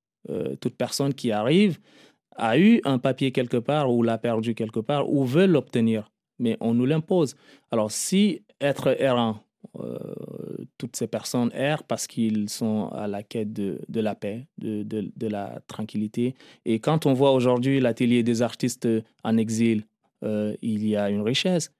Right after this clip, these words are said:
Euh, il y a des musiciens, il y a, euh, des danseurs, il y a des peintres, il y a, euh, je sais pas si vous avez fait un tour là-bas. Et, euh,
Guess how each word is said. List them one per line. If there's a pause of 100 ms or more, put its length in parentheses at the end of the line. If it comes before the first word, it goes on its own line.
(220)
Euh,
il
y
a
des
musiciens,
il
y
a,
euh,
des
danseurs,
il
y
a
des
peintres,
il
y
a,
euh,
je
sais
pas
si
vous
avez
fait
un
tour
là-bas. (580)
Et,
euh,